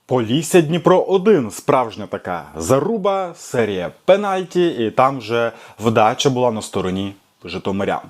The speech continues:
А що ж Дніпро один? Ну, на мій погляд, це становиться така типова команда Максимова. Не дуже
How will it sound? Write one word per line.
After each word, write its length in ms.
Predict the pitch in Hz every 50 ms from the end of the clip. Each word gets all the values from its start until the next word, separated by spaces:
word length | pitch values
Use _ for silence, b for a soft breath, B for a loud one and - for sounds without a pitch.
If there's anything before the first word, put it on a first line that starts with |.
| - B B B B B B B B B B B B
А 120 | - 95 -
що 180 | - - 160
ж 100 | 180 180
Дніпро 260 | 202 220 220 214 214
один? 320 | 220 226 202 226 180 120 120
Ну, 140 | 135 135 123
на 200 | 123 120 113 120
мій 240 | 120 120 123 131
погляд, 720 | 127 - 139 127 143 139 131 147 143 147 147 147 139 - - 139 113
це 360 | - - 127 127 131 131 123 120 B B B B
становиться 500 | - - 135 120 131 131 131 127 - 131
така 360 | 117 127 123 - 131 127 127 B B B _
типова 540 | - 175 - - - 123 120 120 127 139 139 - - -
команда 560 | - 123 110 104 95 95 98 104 92 101 98
Максимова. 640 | 101 113 - - - 185 196 160 127 101 82 73 - - - _ _ _ _ _ _ _ _
Не 140 | 123 151 165
дуже 480 | 143 165 214 190 151 156 160 160 143